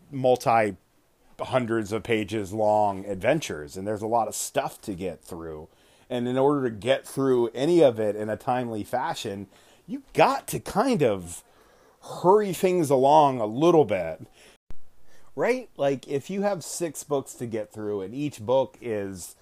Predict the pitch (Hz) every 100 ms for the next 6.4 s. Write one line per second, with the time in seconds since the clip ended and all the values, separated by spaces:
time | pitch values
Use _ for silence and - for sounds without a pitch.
0 | _ _ - _ _ _ - 151 139 -
1 | 123 - 135 127 120 110 120 98 101 107
2 | 117 110 92 82 78 _ _ _ - -
3 | - - - - - 202 190 208 180 175
4 | 151 135 117 151 139 127 113 117 123 117
5 | 101 78 73 _ _ - _ - 120 151
6 | 165 117 -